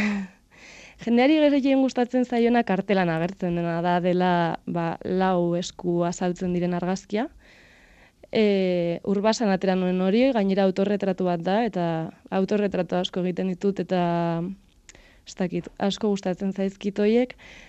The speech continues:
baina nik uste hori ez dela nire argazkirik gogokoena. Eh, hala ere ez dut bakarra. Eh, nik flyerretan jartzeko autuatu nuena da,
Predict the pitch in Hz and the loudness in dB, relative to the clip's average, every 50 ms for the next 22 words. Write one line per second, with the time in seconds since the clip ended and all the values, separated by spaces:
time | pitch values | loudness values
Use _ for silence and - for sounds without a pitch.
0 | - - - - 220 220 220 220 226 220 214 214 214 226 240 240 311 294 - - | -20 -12 0 4 4 6 6 6 6 6 6 6 4 4 2 2 0 -2 0 2
1 | 302 294 277 277 240 214 202 - - 196 180 175 170 180 180 175 170 180 170 175 | 2 4 4 4 4 2 2 0 2 2 4 4 2 2 2 2 2 2 2 2
2 | 190 190 175 - - 190 185 180 180 175 180 180 175 170 - 185 170 170 165 170 | 0 -2 -4 -2 0 0 2 2 2 2 2 2 0 0 -2 -2 -2 0 -2 -2
3 | 170 175 - - - _ - - - - - - _ _ _ _ _ _ - - | -4 -4 -8 -14 -20 _ -20 -20 -20 -20 -20 -20 _ _ _ _ _ _ 0 2
4 | 220 214 208 202 196 190 190 190 190 190 190 185 185 185 180 170 - - 208 226 | 4 6 6 6 4 4 4 2 2 2 2 2 0 0 -2 -2 -2 0 0 2
5 | 247 240 247 247 233 - 269 247 220 202 185 180 - - 185 180 180 175 180 170 | 4 4 4 4 2 0 -4 -2 0 0 -2 -2 -2 -2 -2 -2 0 -2 -2 -2
6 | 175 196 196 _ _ _ _ _ _ _ _ _ _ - - 214 208 220 240 233 | -2 -6 -8 _ _ _ _ _ _ _ _ _ _ -2 0 2 4 2 2 0
7 | - - 277 269 269 269 262 262 247 247 220 220 - 226 214 214 - 262 262 - | 0 0 2 4 4 4 4 2 2 2 0 -2 0 -2 -4 -4 -2 -4 0 2
8 | 262 247 202 - 190 180 - 208 202 196 190 185 180 185 196 202 208 196 196 190 | 2 2 4 2 0 0 0 0 0 2 2 2 0 0 0 0 -2 -2 -2 -2
9 | 185 180 185 180 175 170 | 0 0 2 0 0 -2